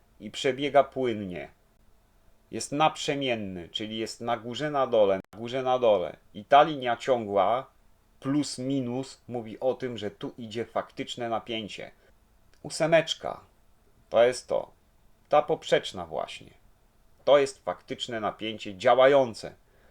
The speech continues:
Stabilne do podłączania dalej. Czyli jeżeli chcesz, możesz programować po prostu kablem.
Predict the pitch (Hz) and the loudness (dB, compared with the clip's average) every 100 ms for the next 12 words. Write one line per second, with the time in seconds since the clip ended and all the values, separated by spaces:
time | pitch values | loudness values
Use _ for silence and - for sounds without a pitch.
0 | _ _ - - 143 135 147 147 180 170 | _ _ 0 6 6 6 -2 4 4 4
1 | 151 139 131 135 123 139 131 107 101 117 | 0 -2 -2 -4 -2 -4 -4 -6 4 6
2 | 98 85 76 - _ _ - - 127 127 | 6 2 -4 -20 _ _ -16 -12 -10 -10
3 | - _ _ _ - _ - _ _ _ | -14 _ _ _ -20 _ -20 _ _ _
4 | _ _ _ _ _ - 127 139 156 156 | _ _ _ _ _ -8 -2 2 4 2
5 | - - 165 156 135 131 127 - 131 123 | -4 4 6 6 0 -4 -4 -8 -8 -2
6 | 131 127 123 123 - - _ _ _ _ | 0 2 4 4 4 -4 _ _ _ _
7 | _ _ _ _ _ 110 107 131 - 117 | _ _ _ _ _ -8 -4 -4 -4 -8
8 | - 110 92 90 104 | -2 -2 0 -2 -2